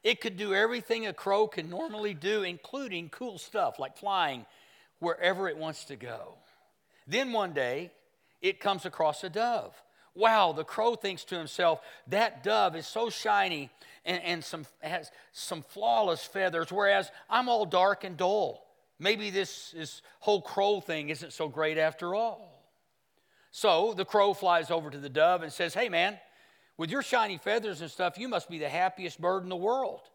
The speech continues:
The dove then explains that he was the happiest bird in the world until he met a robin. The dove tells the crow about the time he met the robin, and I was like, "Whoa, like, that is one awesome red chest you've got.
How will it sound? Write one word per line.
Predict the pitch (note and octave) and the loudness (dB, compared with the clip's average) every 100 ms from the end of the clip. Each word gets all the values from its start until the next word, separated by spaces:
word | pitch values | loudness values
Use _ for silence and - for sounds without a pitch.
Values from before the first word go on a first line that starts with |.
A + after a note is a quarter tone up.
| _ _ _ _ _ | _ _ _ _ _
The | C#3+ | 0
dove | C#3 E3 E3+ | 4 4 4
then | C3+ E3 | 0 -4
explains | D3+ - F3 F3 E3 C3+ | -6 -6 0 0 0 -6
that | D3 C3+ _ _ _ _ _ | -8 -8 _ _ _ _ _
he | G3 | -6
was | E3+ F#3+ G#3+ | 2 4 4
the | F#3+ | 2
happiest | D#3+ D#3 - C#3 C3+ | 4 4 0 -10 -2
bird | D3+ D3+ | 0 0
in | |
the | C3+ | -2
world | C3 D3 E3+ E3+ | 2 4 4 0
until | - D3+ | -6 -8
he | |
met | D#3+ E3+ | -2 -2
a | E3+ | 0
robin. | F3 G#3 A3 A#3+ C3 _ _ _ _ _ _ _ _ _ _ | 0 0 0 -4 -14 _ _ _ _ _ _ _ _ _ _
The | D3 | -8
dove | C3+ F3 G3 | 2 4 4
tells | F#3 F3+ F3 | 2 0 0
the | D#3+ | -6
crow | - F3 F3 | -2 0 0
about | E3 D#3 | 0 0
the | D#3 | -2
time | F3+ E3+ E3 | 0 0 0
he | D3 | -2
met | F#3 A#3 | -2 -2
the | E3+ | -2
robin, | D3 C#3 D3+ E3+ | 2 4 4 0
and | D3 C3 - - - _ | -4 -8 -20 -20 -20 _
I | F#3 | 2
was | A3+ | 4
like, | F#3 D#3 | 2 0
"Whoa, | D3+ D#3 F#3 F3+ F3+ D#3 A#2+ G#2+ - _ _ _ _ _ _ _ _ _ | 0 2 4 6 6 4 0 -8 -20 _ _ _ _ _ _ _ _ _
like, | E3+ E3 D#3 - - _ _ _ _ | 4 6 4 -4 -20 _ _ _ _
that | D#3 G#3 | -2 0
is | F#3+ C3 | 0 -4
one | C#3+ F3 | -4 0
awesome | E3 E3+ - D3+ D#3 | 4 2 2 -6 -2
red | D3+ C3 | 0 -2
chest | - G#3+ A3 - | -4 -4 -4 -6
you've | B2+ G#2 | -12 -8
got. | F2 F#2 - | -8 -8 -10